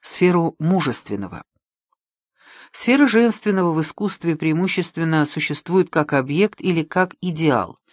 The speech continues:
Это не вопрос пола, но вопрос сакрального смысла. Тайну женственного ещё предстоит открыть искусству, позже, много позже. И в реальной жизни роль женщины гораздо более глубокая и сложная,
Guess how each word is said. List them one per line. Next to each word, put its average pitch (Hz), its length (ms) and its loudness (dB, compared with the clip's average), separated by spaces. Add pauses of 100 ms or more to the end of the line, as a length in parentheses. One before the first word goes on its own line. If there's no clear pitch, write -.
(260)
Это 233 160 -2
не 147 120 0
вопрос 135 420 -2
пола, 220 320 0
но 165 100 -2
вопрос 143 380 -2
сакрального 139 600 -2
смысла. 107 600 -10 (1000)
Тайну 156 480 0
женственного 202 840 -2 (500)
ещё 170 300 0
предстоит 180 540 -2
открыть 147 400 -4
искусству, 107 600 -10
позже, 135 400 -2
много 165 360 0
позже. - 460 -10 (520)
И 165 100 2
в 170 40 2
реальной 233 420 4
жизни 190 360 0
роль 170 220 2
женщины 160 540 -2
гораздо 156 400 0
более 160 320 0
глубокая 143 580 -2
и 135 40 -2
сложная, 156 680 -4